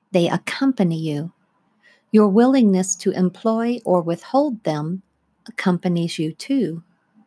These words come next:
Your patterns and habits are all meshed into the fabric of who you are. There is no escape. There is, however,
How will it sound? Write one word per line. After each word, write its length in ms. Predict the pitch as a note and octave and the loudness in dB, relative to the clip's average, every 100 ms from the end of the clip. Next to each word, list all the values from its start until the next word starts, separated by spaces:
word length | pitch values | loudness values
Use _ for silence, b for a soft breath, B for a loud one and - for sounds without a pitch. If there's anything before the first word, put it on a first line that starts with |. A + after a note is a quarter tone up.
| b b b | b b b
Your 200 | A3 A3 | 4 4
patterns 680 | A3 - C4+ C4+ G#3+ F#3+ F#3+ | 4 0 0 2 4 4 2
and 140 | F3 | -2
habits 500 | E3+ B3+ A3 E3 - | 0 0 0 -2 0
are 100 | F3+ | 0
all 200 | F#3 F#3+ | 4 4
meshed 560 | F#3+ F#3+ A3+ G#3+ - - G3+ | 4 4 2 -2 -8 -6 2
into 320 | G3+ G3+ G3+ | 2 2 -2
the 100 | F#3 | -4
fabric 560 | - A#3 A#3+ F3 F3 | -4 -2 -2 -4 -6
of 160 | - F#3 - | -2 -4 -2
who 260 | C4 C4 B3 | 2 2 2
you 460 | A3+ G3 G#3 G#3 - | 2 4 4 2 -2
are. 460 | E3+ F#3 E3+ D#3 - _ _ _ _ _ _ _ - | -2 -2 -4 -8 -12 _ _ _ _ _ _ _ -2
There 280 | F#3 G3+ G3 | 2 4 2
is 440 | G#3+ G#3 G#3 G3 - | 4 4 4 0 2
no 520 | G3+ B3 F#3 D#3+ D#3+ - | 2 4 2 0 -4 -4
escape. 640 | F3+ - - G3+ F3 - - _ _ _ _ _ _ _ - | -4 -4 -4 -4 -4 -10 -20 _ _ _ _ _ _ _ 0
There 260 | F#3+ E3 - | 2 2 2
is, 360 | C#4 D4+ F#3+ | 2 2 -2
however, 640 | - D#3+ D#3+ D#3 D3 D#3 G#3 | -4 -6 -6 -8 -6 -8 -8